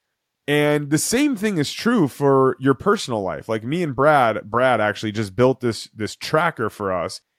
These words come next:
And I can already tell that it's going to be a big game changer in my life because it tracks every day our workouts. It tracks our water.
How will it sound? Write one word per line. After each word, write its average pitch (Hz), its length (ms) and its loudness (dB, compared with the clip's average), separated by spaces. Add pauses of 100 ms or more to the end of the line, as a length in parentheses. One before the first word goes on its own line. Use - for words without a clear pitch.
(260)
And 127 340 -2
I 127 80 0
can 135 140 -4
already 160 260 2
tell 120 400 2
that 104 140 -2
it's - 280 -6
going 123 300 -2
to 113 80 -4
be 113 140 -4
a 104 80 -2
big 117 340 -2
game 110 260 -4
changer 104 440 -4
in 98 80 -6
my 95 120 -2
life 104 320 -2
because 104 560 -2 (600)
it 151 180 2
tracks 156 560 4
every 151 260 4
day 139 200 4
our 113 160 4
workouts. 110 680 -2
It 117 140 -6
tracks 127 340 0
our 120 140 2
water. 113 500 2